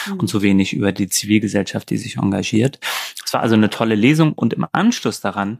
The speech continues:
Speaker 2: gab es von der A F D im Stadtrat eine kleine Anfrage zu dieser Lesung. Und das ist eine Strategie, die wir schon kennen von der extremen Rechten, ähm, einzelne Personen zu markieren, Organisationen zu markieren, Veranstaltungsorte zu markieren.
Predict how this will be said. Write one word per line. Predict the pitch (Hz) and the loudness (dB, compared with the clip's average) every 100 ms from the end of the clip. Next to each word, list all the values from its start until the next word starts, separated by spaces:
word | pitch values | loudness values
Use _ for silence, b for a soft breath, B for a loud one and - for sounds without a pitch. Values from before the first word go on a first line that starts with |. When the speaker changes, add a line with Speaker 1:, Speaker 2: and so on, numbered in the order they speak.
| B B B | B B B
Speaker 2:
gab | - 101 - | -4 -2 0
es | 113 | -2
von | - 110 101 | 0 0 0
der | - | -2
A | 101 98 | -4 -6
F | - | -4
D | - - | 0 0
im | 120 | 0
Stadtrat | - 107 - 101 | 0 -2 -2 -4
eine | - 95 95 95 | -2 -4 -4 -4
kleine | - 104 | -2 -2
Anfrage | - 104 - 98 95 90 - | -2 -4 -6 -8 -8 -10 -8
zu | - 101 | -6 -2
dieser | 95 98 98 | 0 0 -2
Lesung. | 101 - | -4 -2
Und | - 107 | -2 0
das | 110 - | 0 -2
ist | - | -2
eine | 104 | -2
Strategie, | - 107 107 98 120 151 | 0 -2 -2 0 2 2
die | 135 98 | 2 2
wir | 110 | 2
schon | - - 101 | 2 -2 -2
kennen | - 160 | 0 2
von | 170 135 | 2 -2
der | - | -2
extremen | - - 113 101 | -6 -4 -2 -2
Rechten, | 101 98 - 110 104 B B B B - | -2 -4 -6 -8 -8 B B B B -2
ähm, | 98 95 - | 0 2 0
einzelne | 107 101 110 98 | 0 2 2 4
Personen | 104 98 123 147 | 2 2 4 2
zu | 139 123 | 2 0
markieren, | 107 107 - 110 104 107 | 0 0 -4 -6 -4 -2
Organisationen | 117 127 123 113 117 - 104 98 | 0 0 0 0 -4 -6 -6 -6
zu | - 107 | -6 -6
markieren, | 95 - 107 | -6 -2 -2
Veranstaltungsorte | 101 - 123 - - 101 107 101 104 104 110 | 0 0 0 0 0 -2 -2 -2 -4 -4 -6
zu | - | -6
markieren. | 101 98 - 113 123 165 | -6 -6 -6 -4 0 -2